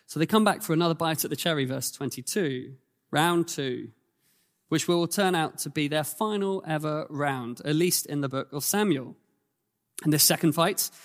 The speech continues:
uh, God has a slightly different strategy. Did you see that? Uh, this time, he basically tells enemy, uh, David's ar-, army,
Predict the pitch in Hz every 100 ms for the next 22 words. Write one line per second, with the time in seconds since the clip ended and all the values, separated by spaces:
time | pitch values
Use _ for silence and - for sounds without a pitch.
0 | - _ 151 147 202 180 180 185 175 -
1 | 233 247 190 160 156 165 165 - 254 208
2 | 135 127 139 170 262 160 139 - - _
3 | _ _ - 220 247 202 170 175 247 240
4 | 254 202 175 196 185 170 165 170 165 202
5 | 190 180 - 202 190 175 - 185 180 127
6 | 151